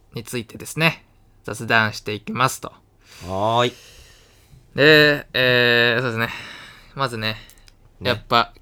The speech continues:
Speaker 1: 今日一発目なんで、あの、赤ワインをですね、私がちょっとね、買ってきたんでね。
Speaker 2: ありがとうございます。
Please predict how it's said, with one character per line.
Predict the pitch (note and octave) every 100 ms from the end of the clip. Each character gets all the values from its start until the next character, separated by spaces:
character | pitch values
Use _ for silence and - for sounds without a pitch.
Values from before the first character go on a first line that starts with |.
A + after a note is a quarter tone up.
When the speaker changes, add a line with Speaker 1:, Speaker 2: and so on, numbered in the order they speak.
| -
Speaker 1:
今 | F#3+
日 | A#2+
一 | -
発 | B2+
目 | C#3+ C3+
な | G#2+
ん | G#2+
で、 | A2 - _ _ _ _ - _ _
あ | - G#2+
の、 | E2 D#2+ C#2+ - - _ -
赤 | B2+ C3
ワ | A#2+
イ | G2+
ン |
を | -
で | -
す | -
ね、 | - - - _ - - - - - - _ _ _ -
私 | A2+ A2+ A#2
が | G#2
ち | -
ょ |
っ | -
と | F#2+
ね、 | F#2 - -
買 | - G#2
っ |
て | G#2
き | -
た | -
ん | C2
で |
ね。 | B1 - - - A#2+ - - - - - - -
Speaker 2:
あ | G2
り |
が | G2+
と | G2+
う |
ご |
ざ | F#2+
い |
ま | F#2 F#2+ F#2 G#2
す。 | -